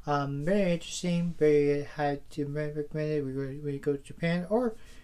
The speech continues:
you're a local travelers or something like that, you can check it out as well. But, um, yeah, similar like that, but it's pretty cool, very interesting, but, um, yeah, like I said, Japan's most popular, as a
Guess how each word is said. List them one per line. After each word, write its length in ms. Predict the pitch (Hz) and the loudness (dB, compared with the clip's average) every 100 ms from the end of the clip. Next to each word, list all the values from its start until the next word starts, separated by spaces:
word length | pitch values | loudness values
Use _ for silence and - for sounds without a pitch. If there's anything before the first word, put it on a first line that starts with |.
| - - | -16 2
you're 220 | 160 151 | 4 4
a 40 | |
local 400 | 139 160 156 147 - | 4 2 4 2 0
travelers 400 | - 185 190 190 | -2 0 2 0
or 60 | 190 | -2
something 300 | 185 190 190 | -2 -2 -2
like 120 | 185 | 2
that, 320 | 196 190 180 | 2 2 2
you 120 | 147 | 0
can 260 | 147 139 139 | 0 0 -4
check 240 | - 165 | -6 0
it 40 | 156 | 4
out 280 | 156 151 143 | 6 4 2
as 100 | 143 | 2
well. 260 | 175 180 - - - - | 0 0 -4 -16 -20 -2
But, 180 | - 151 | 10 10
um, 240 | 214 214 240 | 10 6 6
yeah, 240 | 277 - - - - - | 6 4 -2 -18 -16 0
similar 360 | 294 294 277 | 4 6 6
like 240 | 262 262 254 | 6 4 4
that, 320 | 254 254 - | 2 2 2
but 140 | 160 | 0
it's 60 | - | 2
pretty 200 | 247 233 | 2 2
cool, 420 | - 226 226 220 - - - | 6 10 10 8 -6 -16 -2
very 220 | - 208 208 | 6 8 8
interesting, 640 | 196 - 196 208 208 180 | 4 -2 0 2 2 4
but, 320 | 156 143 160 | 4 4 2
um, 460 | 147 147 147 147 143 - - - - - - - - - - - - - - - | 4 4 4 -2 -4 -10 -16 -16 -16 -16 -20 -20 -20 -18 -20 -20 -20 -20 -20 0
yeah, 300 | 254 254 143 - | 6 6 6 2
like 160 | 190 | 2
I 20 | |
said, 340 | 196 208 147 - | 4 4 2 4
Japan's 840 | 190 185 - 208 214 202 190 175 | 4 4 2 4 4 2 -4 -4
most 240 | 175 165 - | -2 -2 -4
popular, 520 | - 196 175 175 151 - - | -4 -2 0 0 0 -4 0
as 180 | 165 160 | 2 2
a 200 | 165 | -2